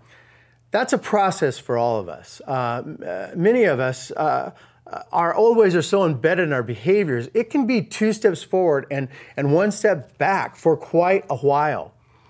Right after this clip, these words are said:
But remember, God looks at your heart. So when you confess your sin and you agree with God about it,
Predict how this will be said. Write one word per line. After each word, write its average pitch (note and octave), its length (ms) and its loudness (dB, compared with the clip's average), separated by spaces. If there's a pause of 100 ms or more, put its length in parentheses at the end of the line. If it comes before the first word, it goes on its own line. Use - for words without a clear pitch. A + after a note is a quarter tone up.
(380)
But C#3 140 -4
remember, C#3+ 640 -2 (300)
God D#3+ 340 0
looks E3+ 300 0
at D#3 60 -2
your C#3+ 120 -4
heart. - 560 -6 (760)
So D#3 480 0 (300)
when D#3 220 4
you B3+ 80 2
confess E3 440 2
your B2 100 -2
sin G#2+ 420 -8 (360)
and B2+ 200 0
you A#2+ 120 0
agree A#2 300 0
with A3 160 2
God A#2 180 0
about F2 300 -6
it, - 140 -12